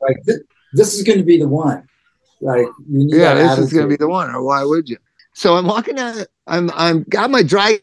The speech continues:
Speaker 2: cleaners at Argyle and Franklin, and Tom Waits goes walking by.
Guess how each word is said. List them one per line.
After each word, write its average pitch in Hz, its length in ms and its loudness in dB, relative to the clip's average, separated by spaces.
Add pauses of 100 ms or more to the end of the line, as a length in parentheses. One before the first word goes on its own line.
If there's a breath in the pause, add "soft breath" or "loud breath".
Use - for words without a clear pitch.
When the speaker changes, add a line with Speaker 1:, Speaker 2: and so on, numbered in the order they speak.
(100)
Speaker 2:
cleaners 151 500 -2
at 120 280 -6 (420)
Argyle 185 580 0
and 165 140 -6
Franklin, 127 640 -4 (480)
and 151 160 2
Tom 196 240 2
Waits 269 240 2
goes 139 220 0
walking 135 300 -2
by. 113 280 -8